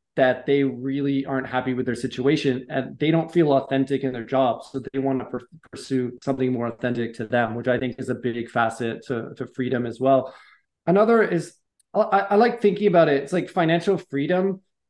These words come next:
is not this dichotomy, like you either have it or you don't. When you set out to, to change your finances, as long as you're on that path and you're working toward creating it, that in itself is freeing. Now you've actually decided for yourself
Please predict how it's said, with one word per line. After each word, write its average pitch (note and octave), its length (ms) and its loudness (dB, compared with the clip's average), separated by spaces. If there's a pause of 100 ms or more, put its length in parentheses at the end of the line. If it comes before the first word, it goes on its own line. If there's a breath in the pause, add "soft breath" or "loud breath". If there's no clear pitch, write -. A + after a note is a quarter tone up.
is D#3 540 2
not D3+ 420 0
this D3 200 -4
dichotomy, C3+ 640 2
like B2 240 -4
you C3+ 80 2
either C#3 180 2
have C3+ 360 -2
it C#3 260 2
or C#3+ 100 -2
you A#2+ 240 -4
don't. B2+ 420 -2 (120)
When D#3 260 2
you G3+ 140 2
set D#3 340 0
out D3 360 2 (420)
to, D#3 160 -4
to D#3 240 -6
change E3+ 480 -2
your D3+ 120 0
finances, C3 760 -2
as D3 180 -6
long G3 220 0
as G#3+ 100 0
you're F#3+ 220 0
on E3 240 4
that C#3+ 300 0
path C#3+ 460 0
and C3+ 120 0
you're C3 100 4
working C3+ 320 -2
toward C3+ 320 -2
creating C#3 380 0
it, E3+ 200 -2
that D#3 220 4
in E3+ 140 2
itself C#3+ 480 0
is C#3 180 -2 (160)
freeing. C3 480 2
Now C#3 240 4
you've D#3 280 4
actually C#3+ 380 -2
decided C3+ 680 2
for C#3 100 -2
yourself D#3 500 0